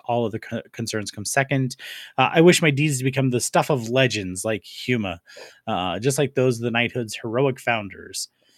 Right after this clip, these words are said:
So there's all sorts of cool things that you can do as a Knight of Solamnia. Then we get into the Mage of High Sorcery.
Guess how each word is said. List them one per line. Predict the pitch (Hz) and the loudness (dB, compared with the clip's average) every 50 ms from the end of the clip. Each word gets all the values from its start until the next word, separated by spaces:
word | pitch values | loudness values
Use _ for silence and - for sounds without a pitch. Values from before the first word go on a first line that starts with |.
| _ _ _ | _ _ _
So | - - 185 | 0 6 8
there's | 202 208 190 202 | 8 8 8 8
all | 226 226 208 | 6 6 4
sorts | - - 208 208 202 190 | 2 2 2 2 4 2
of | 208 170 143 - - 139 - | 0 0 0 -8 -16 -16 -18
cool | _ - 170 160 160 | _ -6 -4 -2 -2
things | 143 - 151 143 147 135 131 | -2 0 0 0 0 -2 -4
that | - - | -6 -8
you | 143 131 | -6 -4
can | 120 104 | -4 -4
do | 95 117 120 131 | -2 -2 0 0
as | 123 120 113 | -2 -2 -2
a | 127 | -2
Knight | 120 113 110 113 | -2 -2 -2 -4
of | 104 | -6
Solamnia. | - - 120 113 117 123 131 147 143 | -4 -2 0 0 2 2 2 2 2
Then | 135 143 | 2 0
we | 160 170 | 0 0
get | 160 165 | 0 0
into | 165 170 143 - 143 | 0 0 -4 -2 -2
the | 131 107 | -2 -2
Mage | 113 113 110 113 127 131 127 | 0 0 0 0 0 0 0
of | 131 120 | -2 -4
High | - - 117 117 113 | -4 -6 -4 -4 -4
Sorcery. | - - - 107 104 104 - - - 151 165 208 233 226 | -4 -6 -6 -4 -4 -2 -2 0 0 2 2 0 0 -4